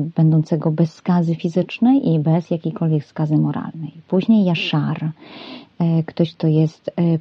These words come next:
prosty, równy, rzetelny, uczciwy i ma słuszność. Kolejne określenia dotyczą postawy, e, Hioba, e, względem Boga.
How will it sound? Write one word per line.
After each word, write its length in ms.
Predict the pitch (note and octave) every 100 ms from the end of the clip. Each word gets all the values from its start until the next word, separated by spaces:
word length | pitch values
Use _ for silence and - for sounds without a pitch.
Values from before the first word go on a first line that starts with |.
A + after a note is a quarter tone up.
| -
prosty, 680 | E3+ D#3+ D#3+ - - F3 E3+
równy, 880 | D#3+ D#3 D3 D#3 D#3 D#3 D#3 D#3+
rzetelny, 880 | D#3+ F3+ - F3+ F3 E3 D#3+ D#3 D#3 -
uczciwy 760 | D#3+ - - F#3+ F3+ F3 F#3+
i 140 | -
ma 140 | A3 A3
słuszność. 760 | - C#3+ - - D#3 - - - _ _ _ - - - - -
Kolejne 400 | F3+ G3 A#3 G#3+
określenia 560 | - F3+ - G3 G3
dotyczą 840 | F3 E3 F3 E3 - E3+ E3 E3 D#3+ - - - _
postawy, 720 | F3+ D#3+ - F#3 E3+ F3+ F3+ -
e, 220 | E3+ D#3+
Hioba, 720 | D#3 - F3 E3 D#3+ E3 D#3+ -
e, 180 | E3+ D#3
względem 560 | D#3 E3 D#3+ D#3 D#3+
Boga. 520 | C#3+ D#3+ D#3 E3+ G#3+